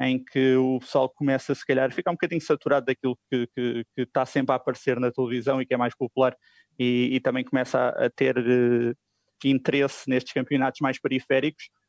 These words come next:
Ah, ma-, mas depois, claro, mas isto é, acaba por, era o que eu estava a dizer, tem uma dimensão que vai muito além do, do futebol em si. É, é uma questão de identificação cultural mesmo com, com, com tudo aquilo. E pronto, e, e eu basicamente como,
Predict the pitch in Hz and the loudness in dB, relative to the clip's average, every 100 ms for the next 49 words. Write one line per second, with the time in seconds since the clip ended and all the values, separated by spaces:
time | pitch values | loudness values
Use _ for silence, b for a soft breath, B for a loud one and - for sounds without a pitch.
0 | _ _ _ 139 139 143 156 160 156 156 | _ _ _ -2 0 0 2 0 0 -2
1 | - 170 - - 175 165 143 139 147 - | 2 0 0 0 2 2 0 0 -2 -2
2 | 160 151 131 147 151 151 156 143 - 147 | 2 2 2 2 0 2 -2 -4 0 2
3 | 156 147 151 143 143 139 143 123 139 135 | 2 2 2 4 2 2 0 0 0 2
4 | 135 143 143 139 - 143 147 139 143 135 | 2 2 2 0 0 0 0 0 -2 -4
5 | 135 131 131 139 131 131 123 135 127 - | 0 2 4 2 0 -2 -2 -4 -6 -10
6 | 127 139 131 135 127 - 123 120 - 120 | 0 2 4 2 -2 -4 -4 -4 -8 -4
7 | 117 120 123 123 123 131 127 - 135 131 | -2 0 2 2 2 -2 -2 -2 0 0
8 | 131 127 131 143 131 135 123 135 127 131 | -2 -2 -2 -2 0 -2 -2 -6 -4 0
9 | 131 127 - _ 131 127 120 131 - 135 | 2 2 -2 _ -4 -4 -4 -8 -6 -6
10 | 127 123 120 - 131 127 - 127 139 127 | -4 -8 -6 -6 -4 -6 -6 -8 -4 -2
11 | 131 - 156 b b b _ 165 156 143 | -2 -2 -6 b b b _ 0 0 0
12 | 139 117 113 117 117 120 120 123 120 123 | -2 -4 -4 -2 0 2 2 2 0 -2
13 | 127 127 127 _ 131 131 131 131 131 131 | 0 0 -2 _ 0 0 0 0 -2 -4